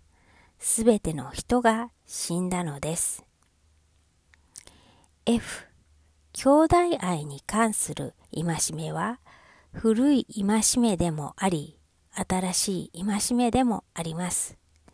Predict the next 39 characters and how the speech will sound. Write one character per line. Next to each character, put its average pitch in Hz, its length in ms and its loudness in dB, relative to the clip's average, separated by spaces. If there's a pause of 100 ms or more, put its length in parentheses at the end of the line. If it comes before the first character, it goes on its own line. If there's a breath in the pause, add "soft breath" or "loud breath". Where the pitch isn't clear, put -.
(800 soft breath)
古 226 380 4
い 269 160 2
戒 196 260 0 (160)
め 185 160 0
で 180 160 2
あ 175 140 -2
る 170 140 -2
の 156 160 -6
は、 143 160 -10 (580 soft breath)
信 247 340 4
者 214 160 2
た 156 160 0
ち - 140 -4
が 151 340 -10
そ - 300 -2
れ 185 160 0
を 247 240 -2 (340 soft breath)
ク 233 140 0
リ 262 140 4
ス - 100 -2
チ - 120 2
ャ 269 120 4
ン 247 60 -4
生 269 260 2
活 - 320 -2
の 143 100 -6
初 165 280 -4
め 220 180 0
か 240 140 0
ら 185 180 0
持 180 160 -2
っ 226 40 -2
て - 200 -2
い 156 100 -4
た 170 140 0
か 147 140 -8
ら 139 140 -10
で - 160 -12
す。 - 220 -14